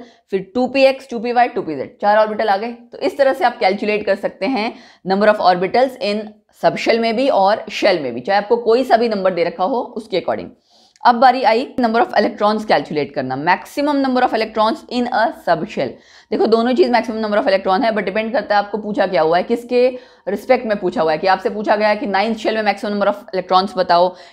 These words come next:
या कोई श-, सबशेल बता दिया कि बताओ उसमें कितने होंगे, तो आपने फॉर्मूला अगर सबशेल है तो उसके according, according लगाना है टू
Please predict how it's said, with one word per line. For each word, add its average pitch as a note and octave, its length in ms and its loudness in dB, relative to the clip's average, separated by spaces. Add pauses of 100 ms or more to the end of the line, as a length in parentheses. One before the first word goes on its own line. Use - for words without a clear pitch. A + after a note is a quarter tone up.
या G3+ 80 -2
कोई G#3 160 0
श-, - 320 0
सबशेल G#3+ 340 -2
बता G3+ 240 2
दिया G3 140 -2
कि G3+ 100 -8
बताओ F#3 260 2
उसमें A3 280 -2
कितने G#3+ 240 -4
होंगे, F#3+ 320 -2 (280)
तो - 60 -10
आपने G3 440 4
फॉर्मूला F#3 360 0
अगर F3+ 140 0
सबशेल A#3 460 -2
है G#3+ 240 2
तो G#3 100 -6
उसके F#3 240 -4
according, F3 360 0
according F3 300 2
लगाना F3 200 2
है F3 80 0
टू C4+ 500 0